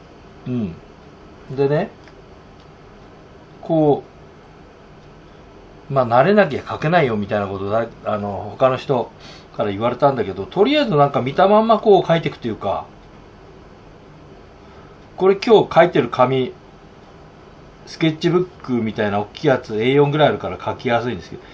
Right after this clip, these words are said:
いつもはね、えっと、もっと、なんて言うんだろう。手帳のような小さな紙に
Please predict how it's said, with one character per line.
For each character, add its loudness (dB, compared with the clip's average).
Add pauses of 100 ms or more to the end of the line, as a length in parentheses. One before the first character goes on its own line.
(160)
い -2
つ -2
も 0
は 6
ね、 -2 (420)
え -2
っ -2
と、 0
も 2
っ -14
と、 0 (880)
な -4
ん -4
て -10
言 -2
う -4
ん -8
だ -10
ろ -14
う。 -16 (840)
手 2
帳 2
の 6
よ 4
う -2
な -2
小 -4
さ 4
な 6
紙 -2
に -4